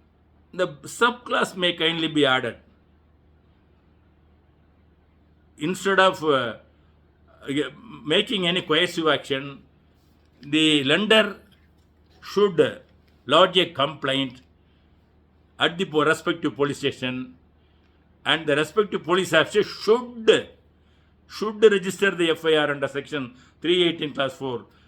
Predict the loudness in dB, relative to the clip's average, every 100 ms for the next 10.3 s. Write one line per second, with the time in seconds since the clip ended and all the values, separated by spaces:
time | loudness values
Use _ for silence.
0 | _ -6 0 0 -2 -10 -16 -8 -6 -4
1 | 0 0 0 -6 _ -8 -6 -6 -8 _
2 | _ -8 -2 -2 -2 -8 -12 -18 -20 _
3 | _ -12 -12 -10 -10 -4 -2 0 0 -2
4 | -2 -2 -4 -6 -14 _ -14 2 2 4
5 | 0 0 2 2 2 0 -4 -6 -4 -4
6 | -6 -8 -8 -12 -18 _ _ _ -4 0
7 | 0 2 0 0 -4 -4 0 0 2 0
8 | -2 -2 -2 -2 -2 0 0 -4 -10 _
9 | _ _ _ _ _ _ _ _ _ _
10 | _ -8